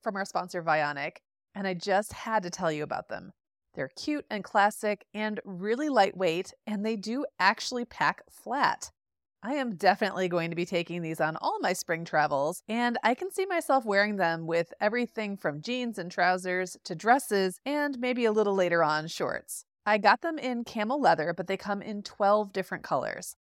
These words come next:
The Uptown loafer is part of the Vionic Vitals collection, which features some of their most versatile daily styles. And of course, you know you can count on your Vionics to be super comfortable, stable, and supportive.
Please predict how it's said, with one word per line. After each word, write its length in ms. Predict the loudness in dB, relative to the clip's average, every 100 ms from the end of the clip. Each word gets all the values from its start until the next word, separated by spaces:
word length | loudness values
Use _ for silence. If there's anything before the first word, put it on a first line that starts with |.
| _
The 160 | 0 2
Uptown 360 | 2 0 0
loafer 320 | 2 2 2
is 300 | 2 2 -2
part 320 | -4 0 0 0
of 140 | -4
the 80 | 2
Vionic 460 | 6 6 4 0
Vitals 420 | 0 2 2 0 -4
collection, 600 | -6 -6 -6 -8 -8 -8
which 240 | -8 -8
features 340 | -8 -8 -6 -8
some 260 | -4 -4
of 120 | -2 0
their 140 | 0
most 320 | 0 -4 -6
versatile 500 | -4 -2 0 -2 -4
daily 340 | 0 0 2 0
styles. 640 | -2 -2 -2 -6 -14 -2
And 160 | 6 8
of 120 | 8
course, 400 | 10 10 10 6 0
you 240 | 2 4
know 180 | 6 6
you 220 | 6 2
can 160 | 2 2
count 320 | 6 4 4
on 120 | 2
your 120 | 2
Vionics 520 | 8 10 10 6 2 -2
to 100 | -2
be 120 | -2
super 440 | -2 -4 -2 -4
comfortable, 640 | 0 0 0 2 6 6 6
stable, 500 | 0 0 2 2 2
and 360 | 0 0 -2 -6
supportive. 760 | -8 -4 -2 0 -2 -4 -10